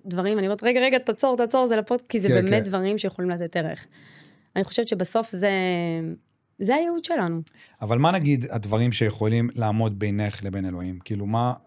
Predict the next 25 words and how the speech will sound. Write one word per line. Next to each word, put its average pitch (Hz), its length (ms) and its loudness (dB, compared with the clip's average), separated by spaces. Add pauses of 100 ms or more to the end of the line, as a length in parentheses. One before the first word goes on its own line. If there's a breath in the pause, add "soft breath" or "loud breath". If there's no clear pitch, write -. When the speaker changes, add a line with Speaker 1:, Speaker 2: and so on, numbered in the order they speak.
(180)
Speaker 2:
מה 123 140 2
החסימות 98 580 -4
Speaker 1:
Mm. - 40 -8
Speaker 2:
כזה 98 160 -6
ש-, 107 120 -6 (340)
אה, 107 260 -6 (280 soft breath)
שאת - 200 -10
מרגישה 104 360 -2
שיכולים 104 380 -4
פתאום 104 240 -4
להגיע? 98 380 -6 (140)
כאילו, 101 200 -12 (360)
יש 117 160 -8
כזה 104 180 -8
תקופות? - 760 -4 (1500 soft breath)
Speaker 1:
תראה, 220 180 2
יש 185 260 0
דברים 208 300 0
שחוזרים 185 480 -2
על 202 80 0
עצמם, 247 480 0 (180)
שאתה 180 320 -4
אומר, 175 300 -2
"טוב, 165 280 -6
די. 160 180 0